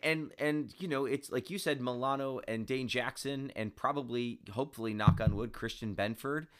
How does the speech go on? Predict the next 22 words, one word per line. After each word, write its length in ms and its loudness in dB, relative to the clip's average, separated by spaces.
who 300 2
looked 280 -2
excellent, 640 0
uh, 440 8
you 160 0
know, 200 0
for 320 0
a 60 0
rookie. 320 -2
And 80 -2
it 320 -4
didn't 180 -4
look 140 -8
Sauce 320 0
Gardner 520 2
good, 280 -2
but 120 0
he 120 0
looked 240 -4
like 220 -2
he 140 -14
certainly 360 -6